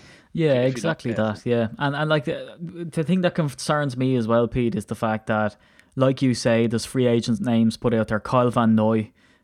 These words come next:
Speaker 1: um, of the Pats is another one that I see floated out an awful lot. And people just think because they know the name, if you slot them in, they're gonna be fine. I mean, to an awful lot of people, Blake Martinez is gonna be a name that they recognize. Now,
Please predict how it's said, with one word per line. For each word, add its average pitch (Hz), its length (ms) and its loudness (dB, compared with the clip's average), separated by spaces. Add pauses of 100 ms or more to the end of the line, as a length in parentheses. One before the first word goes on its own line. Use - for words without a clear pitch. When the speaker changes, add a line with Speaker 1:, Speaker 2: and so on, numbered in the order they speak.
Speaker 1:
um, 104 260 0
of 107 120 -4
the 110 80 -6
Pats 110 300 0
is 110 100 -4
another 110 200 0
one 110 140 2
that 107 100 0
I 107 40 0
see 113 200 -4
floated 113 340 -2
out 110 140 2
an 110 80 0
awful 110 280 -2
lot. 104 200 -2 (500)
And 135 140 0
people 185 200 2
just 185 160 -2
think 165 180 -2
because 139 260 -2
they 131 80 0
know 120 260 2
the 113 140 0
name, 113 540 0
if 143 140 -8
you 127 60 -2
slot 123 340 -2
them 107 140 0
in, 113 180 2
they're 107 100 -2
gonna 104 240 -6
be 104 100 -10
fine. 107 440 -4 (220)
I 143 60 -6
mean, 147 160 0
to - 80 -8
an 151 80 0
awful 175 200 0
lot 160 60 0
of - 60 -10
people, 135 240 -2
Blake 123 260 -2
Martinez 117 520 0
is 117 100 -8
gonna 123 160 0
be 110 80 0
a 107 40 2
name 107 220 2
that 104 80 -4
they 107 80 -6
recognize. 104 600 -6 (340)
Now, 135 260 0